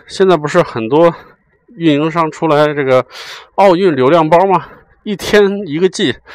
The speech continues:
呃，一块钱儿还是十块钱儿，我忘了哈，就是一天一续费，是吧？你到了这个里约热内卢，也可以给运动员享用一下这样的优惠待遇嘛，对吧？哎，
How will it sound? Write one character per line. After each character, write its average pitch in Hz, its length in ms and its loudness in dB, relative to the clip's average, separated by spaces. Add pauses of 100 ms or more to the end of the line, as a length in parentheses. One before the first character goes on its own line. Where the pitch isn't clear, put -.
(440)
呃， 110 220 0
一 113 120 -6
块 156 160 0
钱 120 180 0
儿 143 140 6
还 147 100 -2
是 143 60 0
十 - 180 -6
块 147 140 0
钱 113 140 -2
儿， 123 100 4
我 107 140 -4
忘 127 200 4
了 92 80 -6
哈， 113 180 -2 (680)
就 107 100 -6
是 110 140 -8
一 151 80 -8
天 160 280 2
一 170 80 -4
续 - 240 -8
费， 143 220 -2 (280)
是 - 80 -20
吧？ 156 240 2 (640)
你 214 100 -6
到 226 180 0
了 185 160 0 (240)
这 185 140 -2
个 165 340 2
里 139 160 -6
约 170 140 2
热 208 160 4
内 202 160 4
卢， 170 200 2 (300)
也 185 200 0
可 247 200 -2
以 254 140 -4
给 220 120 -4
运 254 200 -2
动 254 120 2
员 202 160 4
享 214 280 2
用 240 120 2
一 233 80 2
下 214 160 2
这 220 140 0
样 214 180 4
的 185 220 0 (440)
优 233 200 0
惠 240 280 -4
待 277 200 4
遇 208 160 0
嘛， 117 180 0 (200)
对 185 100 0
吧？ 185 100 6 (1300)
哎， 101 340 -2